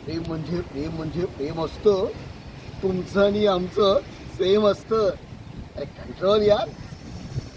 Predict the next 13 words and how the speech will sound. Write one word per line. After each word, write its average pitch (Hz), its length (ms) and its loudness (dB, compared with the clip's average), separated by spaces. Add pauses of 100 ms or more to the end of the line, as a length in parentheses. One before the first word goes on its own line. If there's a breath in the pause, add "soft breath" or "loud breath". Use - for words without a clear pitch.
(300)
त्या 160 200 2
प्रेमात 156 380 -6
पडणाऱ्यांना 165 520 -6
विचारा 160 400 -4
म्हणावं, 156 460 0 (680)
मग 185 100 4
कळेल 190 500 2 (500)
प्रत्येकाचं 202 600 2
प्रेम 190 320 -2
किती 190 260 -4
वेगवेगळं, 180 760 0 (360)
उघडं 190 340 2
नागडं 190 380 2